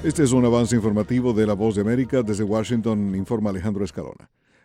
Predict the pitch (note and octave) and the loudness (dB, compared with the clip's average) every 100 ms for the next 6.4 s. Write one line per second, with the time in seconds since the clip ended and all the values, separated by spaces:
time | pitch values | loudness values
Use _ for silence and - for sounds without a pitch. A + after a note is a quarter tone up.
0 | _ C3+ D3 C#3 C3 A#2+ A#2+ A#2 A#2 A2+ | _ -4 2 2 2 0 -2 -2 -2 -2
1 | G#2+ F#2+ G#2 G#2 F#2+ G2+ F#2+ G2 A2+ D3 | -4 -4 -4 -4 -6 -6 -6 -4 -2 -2
2 | A#2+ F#2+ E2+ F#2+ G2 G2 F#2+ G#2+ G2+ G2 | -4 -4 -4 -6 -4 -6 -6 -6 -6 -6
3 | G#2 F#2 G2 - A2 F#2 F#2 B2 A#2+ A2+ | -6 -8 -10 -6 -6 -4 -4 -2 0 -2
4 | - _ _ - C#2+ - A2 G#2 A#2 C3 | -4 _ _ -16 -16 -8 -8 -6 -6 -6
5 | - B2+ A#2 A2 F3 E3 C#3 G#2 F2+ F#2 | -4 -6 -6 -6 -8 -6 -4 -6 -6 -6
6 | A2 C#3+ B2+ | -4 -2 -4